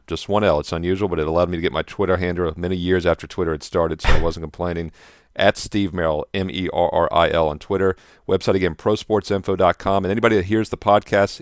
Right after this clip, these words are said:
and emails me directly, I'll be glad to send them one of my personal best bets for this weekend, steve at pro sports info dot com. Just mention the show for a free best bet with analysis,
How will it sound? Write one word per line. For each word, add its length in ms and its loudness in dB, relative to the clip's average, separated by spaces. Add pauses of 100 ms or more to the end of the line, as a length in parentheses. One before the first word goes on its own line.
and 140 -6
emails 380 -2
me 100 -4
directly, 380 0
I'll 60 0
be 100 -6
glad 220 0
to 40 -4
send 180 -4
them 60 -6
one 120 -4
of 40 -6
my 120 -4
personal 440 -4
best 280 -4
bets 200 -4
for 100 -10
this 200 -8
weekend, 420 -4 (340)
steve 540 -2
at 220 2
pro 180 0
sports 340 -2
info 240 0
dot 200 2
com. 260 -2
Just 160 -10
mention 260 -4
the 60 -2
show 300 2
for 180 -4
a 60 -2
free 240 -4
best 300 0
bet 180 2
with 240 -4
analysis, 600 0